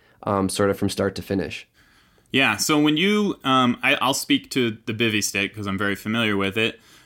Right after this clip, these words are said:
Speaker 2: But the, wait, when you set up your account with Bivy stick, you enter in contact information for emergency contacts, your age, you know, your residence, everything else like that, where you're from, um, who you want to be contacted in case of an emergency, like I said.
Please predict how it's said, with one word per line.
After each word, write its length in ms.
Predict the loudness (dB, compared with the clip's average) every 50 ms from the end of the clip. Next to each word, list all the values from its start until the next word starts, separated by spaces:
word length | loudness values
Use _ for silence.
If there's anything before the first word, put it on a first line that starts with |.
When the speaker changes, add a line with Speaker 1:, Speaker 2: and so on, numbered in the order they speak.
| -16 -6
Speaker 2:
But 380 | 0 2 2 2 2 0 0
the, 420 | 2 4 4 4 4 2 2 -2 -4
wait, 480 | -4 -2 -2 0 -2 -2 -6 -12 -14 -6
when 200 | -2 -2 0 2
you 360 | 4 4 4 4 2 2 0 -2
set 220 | -2 0 2 2
up 120 | 2 2 2
your 140 | 2 2 2
account 260 | 2 0 -2 0 0
with 140 | -2 -2 -2
Bivy 200 | 0 0 0 -2
stick, 320 | -2 -2 -2 -2 -2 -2
you 240 | 0 2 2 2 0 -2
enter 420 | -2 -2 -2 -2 -2 -2 -2 -2
in 480 | -4 -4 -4 -2 -2 -2 -2 -2 -4 -6 -8 _ _ _ _ _ _ _ _ -6
contact 500 | -2 0 2 2 2 2 0 0 0 -2
information 640 | -4 -2 -2 0 0 0 0 0 -2 -2 -2 -2
for 420 | -4 -4 -4 -4 -2 -2 -4 -4 -6 -6
emergency 520 | -6 -4 -2 -2 -2 -2 -4 -6 -8 -8
contacts, 960 | -8 -6 -4 -2 -2 -2 -4 -4 -2 -2 0 0 0 0 -2 -4 -8 -12 -14 -14 -10
your 220 | -6 -6 -6 -4 -2
age, 720 | 0 2 2 4 4 4 2 2 0 -2 -6 -10 -12 -14 _ _ _ _ _ _ _ -10
you 100 | -10 -8
know, 100 | -8 -6
your 260 | -4 -2 0 0 0
residence, 640 | 2 2 2 2 2 0 0 0 0 0 -2 -4 -4
everything 320 | -4 -2 -2 0 0 0
else 180 | 0 -2 -2 -4
like 140 | -6 -4 -2
that, 220 | -2 -2 -2 -2
where 120 | 0 0 2
you're 140 | 2 0
from, 440 | -2 -2 -2 -2 0 0 -2 -4 -6 -8 _ _ _ _ _ _ _ -10
um, 440 | -8 -6 -4 -4 -4 -4 -6 -8 -10 -12 -6 0
who 80 | 2
you 120 | 2 2 2
want 120 | 2 0
to 40 | 0
be 100 | -2 -2
contacted 500 | -2 -2 -2 -2 -2 -2 -4 -2 -2 -4
in 80 | -4
case 200 | -2 -2 -2 -2
of 60 | -2 -6
an 60 | -4
emergency, 500 | -4 -4 -4 -4 -4 -6 -6 -6 -6 -6
like 140 | -6 -6 -8
I 60 | -8
said. 240 | -8 -8 -10 -10